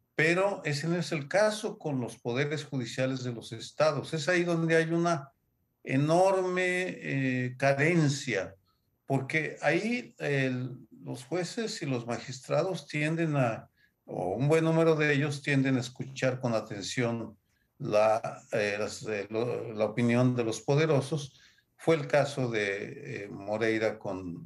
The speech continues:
el Poder Judicial de la Ciudad de México. Ahí sí fue un infierno, en mi experiencia. Pero, en fin, por lo pronto, pues, ya pasó una etapa, viene otra,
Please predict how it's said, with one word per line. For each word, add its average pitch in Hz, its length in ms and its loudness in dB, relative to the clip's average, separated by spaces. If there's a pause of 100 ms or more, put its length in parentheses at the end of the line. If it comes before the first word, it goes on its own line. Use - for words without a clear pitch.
el 90 320 -10
Poder 107 240 -2
Judicial 101 520 -4
de 101 100 -4
la 90 120 -4
Ciudad 95 300 -2
de 92 80 -4
México. - 640 -10 (340)
Ahí 170 240 4
sí 143 140 0
fue 127 200 2
un 123 120 4
infierno, 98 680 -2 (160)
en 82 200 -10
mi 82 180 -8
experiencia. 90 840 -6 (360)
Pero, 190 320 4
en 165 80 4
fin, 143 380 2 (460)
por 131 140 2
lo 135 180 2
pronto, 170 420 2
pues, - 340 -2
ya 127 200 2
pasó 131 300 4
una 123 140 6
etapa, 185 420 4
viene 120 320 2
otra, 127 400 2